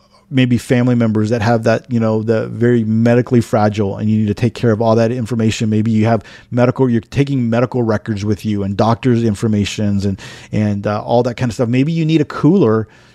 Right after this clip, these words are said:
just for medications, because medications need to be kept cold, right? So, uh, a lot of things to consider there if you have to bug out. And again, a lot of people say,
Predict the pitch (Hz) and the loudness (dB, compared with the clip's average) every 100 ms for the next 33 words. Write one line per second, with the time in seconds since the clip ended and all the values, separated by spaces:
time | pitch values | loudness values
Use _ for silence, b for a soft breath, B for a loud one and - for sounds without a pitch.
0 | b b b b 107 98 131 139 - 139 | b b b b -6 0 0 -2 -4 0
1 | 135 123 120 - 139 131 117 110 117 107 | 0 0 -2 0 -2 0 -2 0 0 0
2 | 117 110 113 104 113 101 107 101 98 - | 0 2 0 2 0 0 -2 -2 -4 -6
3 | 110 - b b b _ - 101 - 104 | -8 -12 b b b _ -2 -2 -2 0
4 | 107 123 B B B B - 139 123 120 | 0 0 B B B B -4 2 2 2
5 | 113 110 131 - 139 131 127 156 170 151 | 0 -2 -8 -6 -2 2 2 2 0 -2
6 | 147 - 143 - 120 143 127 120 110 127 | -2 -2 -2 -2 0 2 2 2 2 0
7 | 139 123 - 135 107 123 120 - 110 110 | 0 0 0 -2 -2 -2 -2 -2 0 0
8 | 110 104 104 120 131 160 110 b - 120 | 0 -2 -4 -4 0 0 0 b -6 -2
9 | 139 175 165 139 139 - 113 120 | 0 2 0 0 -2 -2 -2 -2